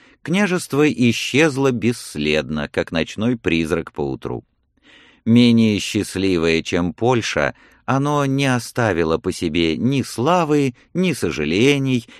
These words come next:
и даже сами границы его стёрлись и забылись. Это была страна холмистая, почти сплошь покрытая густыми зелёными лесами.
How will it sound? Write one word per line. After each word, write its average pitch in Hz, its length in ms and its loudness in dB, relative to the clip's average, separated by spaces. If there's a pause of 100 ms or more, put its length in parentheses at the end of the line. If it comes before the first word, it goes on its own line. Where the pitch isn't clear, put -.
и 139 80 0
даже 131 260 4
сами 120 300 4
границы 98 600 0
его 71 240 -2
стёрлись 151 760 -2
и 123 140 -2
забылись. 69 640 -2 (1040)
Это 190 240 2
была 170 320 4
страна 107 520 2
холмистая, 82 1120 -2 (300)
почти 113 420 0
сплошь 110 540 0
покрытая 98 680 0
густыми 90 560 -4
зелёными 71 520 -4
лесами. 58 680 -8